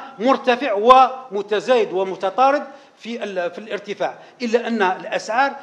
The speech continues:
تعرف انخفاض واستقرار على المستوى الدولي. إذن السنة الماضية عرفنا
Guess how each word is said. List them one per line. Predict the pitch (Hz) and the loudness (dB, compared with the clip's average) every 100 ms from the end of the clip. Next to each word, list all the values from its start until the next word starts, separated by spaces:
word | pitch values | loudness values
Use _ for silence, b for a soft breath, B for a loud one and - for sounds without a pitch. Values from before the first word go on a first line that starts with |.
| B | B
تعرف | - 208 214 - | 4 6 4 0
انخفاض | 196 - 190 254 254 | -8 -6 -2 4 2
واستقرار | 185 208 - - 196 208 220 B B | 2 -6 -6 -12 -4 0 0 B B
على | 160 190 | -6 -6
المستوى | 196 196 185 | -6 -4 -2
الدولي. | 190 226 285 285 B B | -2 -2 -4 -8 B B
إذن | 202 233 | -4 -2
السنة | 226 262 240 | 0 0 0
الماضية | 214 226 208 202 | 2 2 2 2
عرفنا | 180 175 220 214 175 | 4 4 2 2 0